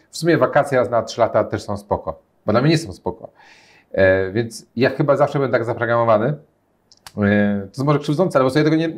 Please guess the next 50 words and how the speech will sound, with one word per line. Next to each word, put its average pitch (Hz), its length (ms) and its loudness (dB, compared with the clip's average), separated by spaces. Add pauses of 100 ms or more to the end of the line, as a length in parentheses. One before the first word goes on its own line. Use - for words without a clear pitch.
(500)
nie 147 220 2
rozumiem. 131 340 2
Ja 117 100 0
wiem, 156 140 0
że 135 100 -2
każda 143 300 0
się 143 140 -4
rodzi 135 220 -4
się 143 60 -4
inna, 151 180 -2
się 147 100 -8
urodziłem 135 280 -2
taki 143 380 -2 (600)
i 131 380 -2 (300)
wiesz, 147 120 2
tak - 120 4
jak 147 100 2
nie, 156 80 -2
nie 156 120 0
rozumiem, 156 260 -2
jak 147 100 -4
to 151 60 -10
nie, 151 220 -4
nie 151 140 -6
mieć 147 140 -4
ręki, 104 260 0
no, 104 80 0
rodziłem 110 240 -4
się 120 100 -4
z - 40 -6
dwoma, 92 360 2
no. 90 180 -10 (460)
E, 98 400 2
tak 98 200 -8
samo 139 140 -4
nie 143 80 0
rozumiem, 143 280 0
jak 131 140 -2
ktoś 117 200 -4
nie 131 280 -6
chce 131 280 -8 (360)
na 117 140 2
parę 123 200 0
do 107 80 -4
przodu 92 220 -4
cisnąć. 85 520 -10 (300)
A 117 80 2
z - 40 0
drugiej 160 180 2
strony, 139 420 -2